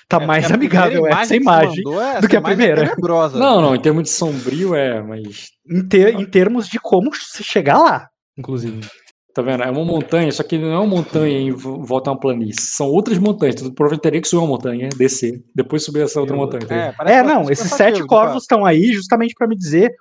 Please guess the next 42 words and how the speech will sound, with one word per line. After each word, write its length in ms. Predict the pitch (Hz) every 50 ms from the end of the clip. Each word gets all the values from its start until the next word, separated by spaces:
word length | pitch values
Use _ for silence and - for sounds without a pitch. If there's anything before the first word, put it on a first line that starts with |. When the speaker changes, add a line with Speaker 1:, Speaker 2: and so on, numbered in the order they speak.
| - -
Speaker 1:
qual 200 | 220 190 151 139
é 60 | 127
o 40 | 127
melhor 200 | 156 156 156 151
caminho. 300 | - 214 254 226 131 - _ _ _ _ _ _ _ _
Speaker 3:
Hum, 380 | - 120 117 113 117 120 120 117 - - _ - 214 214 214 - -
eu 80 | 185 170
não 120 | 202 220
sei 160 | 208 - - 185
o 40 | 170
que 160 | - 170 156
você 160 | - - 160
quer 80 | 156 147
dizer 160 | 135 151 143
com 180 | 147 - 160 151
melhor. 500 | 151 160 160 143 120 110 113 - - - _ _ _ _ _ _ _ _
Speaker 1:
Ué, 280 | - 135 123 123 143 196
o 100 | 240 202
mais 180 | - - -
Speaker 3:
Sim. 80 | 147 135
Speaker 1:
viável, 520 | 139 139 127 117 143 208 220 190 170 151
Speaker 2:
O 20 | 135
mais 160 | - - -
Speaker 1:
cara, 120 | 123 117 120
Speaker 2:
fácil 160 | - 185 -
Speaker 1:
o 40 | 123
Speaker 2:
de 40 | 127
Speaker 1:
mais 140 | 135 135 139
Speaker 2:
transpor. 160 | - - 127 131 139
Speaker 1:
viável 520 | 135 131 139 165 220 240 208 196 202 185
pra 60 | 165 - - 160 -
Speaker 3:
Certamente 420 | - - - 208 190 175 156 185 214
Speaker 1:
que 80 | 220
eu, 40 | 180
Speaker 3:
é 40 | 160
mais 120 | 160 143 127
fácil 180 | 123 143 139
Speaker 1:
Azul 200 | 180 220 226 196
e 40 | 165
Speaker 3:
urbanizado, 600 | 165 156 165 175 185 190 175 160 147 143 123 123
tem 140 | - 131 143
escadas. 640 | 143 - - - - - 135 127 113 113 110 110 -